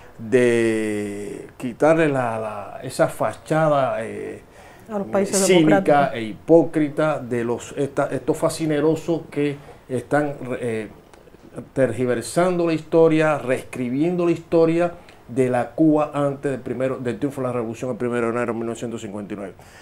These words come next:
Speaker 1: Eh, evidentemente, esto es un, esto se dio, se dejó patente en el evento, la importancia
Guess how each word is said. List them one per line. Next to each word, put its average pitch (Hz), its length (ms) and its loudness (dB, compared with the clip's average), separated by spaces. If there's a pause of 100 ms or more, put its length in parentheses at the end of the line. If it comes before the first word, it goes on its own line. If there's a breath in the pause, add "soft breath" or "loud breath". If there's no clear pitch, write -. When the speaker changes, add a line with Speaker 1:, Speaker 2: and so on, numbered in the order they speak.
(320 loud breath)
Speaker 1:
Eh, 110 520 -6
evidentemente, 151 840 0 (500 soft breath)
esto 165 260 4
es 160 60 6
un, 170 160 2
esto 143 240 0
se 143 240 4
dio, 147 200 0
se 131 160 2
dejó 131 280 4
patente 151 560 -2
en 127 80 -4
el 123 100 -2
evento, 156 480 -2 (400 soft breath)
la 151 140 6
importancia 147 1000 0